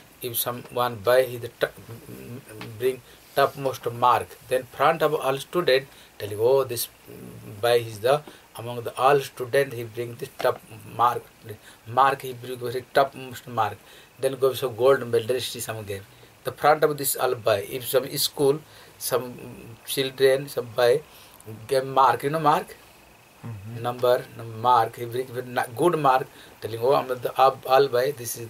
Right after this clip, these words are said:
Speaker 1: this boy is the topmost boy." Bring.
Speaker 2: The, uh, the teacher is telling,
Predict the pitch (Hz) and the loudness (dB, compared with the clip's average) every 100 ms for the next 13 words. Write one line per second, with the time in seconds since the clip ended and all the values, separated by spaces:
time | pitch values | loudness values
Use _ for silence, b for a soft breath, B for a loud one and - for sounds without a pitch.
0 | 113 120 117 113 110 110 - 113 107 107 | -10 -10 -4 -2 -2 -4 -4 -4 -4 -8
1 | 101 - 92 92 92 101 143 151 - 139 | -12 -12 -12 -12 -12 -12 -10 -10 -10 -8
2 | 131 127 120 147 202 196 135 117 - 131 | -2 -2 -2 -4 -6 -4 -6 -6 -4 0
3 | 117 | 0